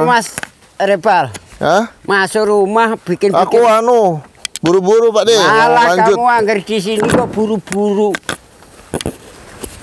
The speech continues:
Speaker 1: Aduh.
Speaker 2: Nah, tuh. Jadi memang ya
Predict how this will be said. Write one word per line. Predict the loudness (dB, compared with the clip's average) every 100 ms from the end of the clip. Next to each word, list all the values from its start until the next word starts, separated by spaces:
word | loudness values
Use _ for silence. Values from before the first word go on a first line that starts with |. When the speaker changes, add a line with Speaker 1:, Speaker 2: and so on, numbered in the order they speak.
| -18 -16 -16 -16 -16 -14 -12 -10
Speaker 1:
Aduh. | -2 0 0 -2 -10 -18 -18 -18 -18 -18 -18 -20 -18 -18 -18 -16 -16 -16 -16 -14 -12 -12 -14 -14 -12 -14 -12 -14 -14 -14 -14 -16 -16 -14 -12 -14 -18 -20 -20 -20 -6 -2 0 -2 -4 -10 -18 -18 -20 -20 -20 -20 -20 -20 -20 -20 -20 -20 -20 -18 -18 -18 -18 -18 -18 -16 -14 -14 -14 -14 -12 -12 -8 -2
Speaker 2:
Nah, | 0 2 2 0 0
tuh. | 0 2 2 0 -6 -10 -14 -14 -12 -12 -12 -12 -14 -14 -14 -14 -14 -16 -14 -12 -4
Jadi | 0 4 4
memang | 4 4 2 0 0
ya | 0 0 0 0